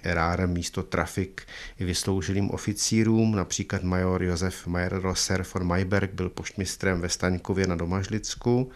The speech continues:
No a ta privilegia pro ty poštmistry, ta byla psaná, a to byla přímo umělecká díla. Bylo to psáno na pergamenu, někdy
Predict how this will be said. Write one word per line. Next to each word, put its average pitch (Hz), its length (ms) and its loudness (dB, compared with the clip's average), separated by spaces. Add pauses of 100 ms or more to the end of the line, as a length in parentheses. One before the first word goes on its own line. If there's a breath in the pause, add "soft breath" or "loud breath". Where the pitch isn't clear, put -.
No 107 140 4
a 98 60 4
ta 104 160 4
privilegia 117 680 4
pro 98 160 0
ty 98 120 -2
poštmistry, 92 680 -2
ta 90 120 0
byla 110 220 6
psaná, 98 800 4 (640 loud breath)
a 90 80 -2
to 95 140 -2
byla 104 220 2
přímo 110 380 2
umělecká 104 680 4
díla. 101 500 4
Bylo 92 200 0
to - 120 -6
psáno 95 480 4
na 82 240 2 (100)
pergamenu, 95 680 2
někdy 87 460 -2